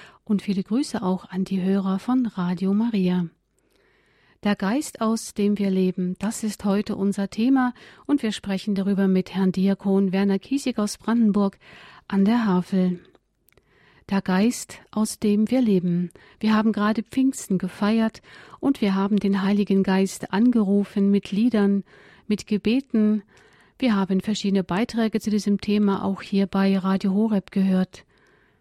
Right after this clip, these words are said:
Der Geist Gottes, ja, wer ist das überhaupt? Der Geist, die dritte Person der heiligen Dreifaltigkeit,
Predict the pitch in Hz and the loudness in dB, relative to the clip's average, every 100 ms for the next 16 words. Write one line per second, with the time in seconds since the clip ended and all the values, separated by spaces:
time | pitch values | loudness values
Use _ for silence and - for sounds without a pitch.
0 | _ - 202 196 196 - 247 - 202 180 | _ -6 -2 0 -2 0 -2 0 -2 -2
1 | - - 208 196 196 277 294 - 180 - | -10 -14 -4 -2 0 -2 -4 -2 -4 -2
2 | 185 190 175 185 - - - _ _ _ | -2 0 0 0 -2 -12 -20 _ _ _
3 | _ _ _ _ 190 - 180 190 240 - | _ _ _ _ -4 -2 0 2 0 -6
4 | - _ 190 - 185 - 190 190 180 180 | -20 _ -4 -2 -2 -2 -4 -2 0 2
5 | 214 262 202 185 175 185 185 190 185 180 | 4 4 2 0 0 0 0 2 0 -2
6 | 175 180 185 254 - 233 220 226 | -4 -4 -2 -4 -4 -2 0 -2